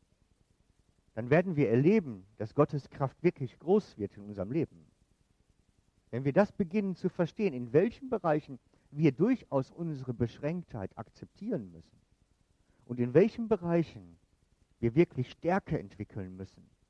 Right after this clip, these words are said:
wo die Bibel sagt, werde stark, dann wird Gottes Kraft auch in unserem Leben groß werden.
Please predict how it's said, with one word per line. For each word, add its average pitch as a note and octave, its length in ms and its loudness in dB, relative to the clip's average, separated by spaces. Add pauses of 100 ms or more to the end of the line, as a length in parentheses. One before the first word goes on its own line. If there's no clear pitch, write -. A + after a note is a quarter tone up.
(1400)
wo A2+ 60 -6
die G#2 80 -4
Bibel A#2 280 -6
sagt, G#2+ 280 -6 (160)
werde D3 300 -4
stark, - 460 -14 (1160)
dann F3 240 0
wird D3+ 180 0
Gottes D3 320 -2
Kraft C#3+ 320 -6
auch B2 120 -2
in B2+ 100 -6
unserem E3+ 400 0
Leben G#2+ 440 -4 (1200)
groß C3+ 320 0
werden. D#2+ 260 -6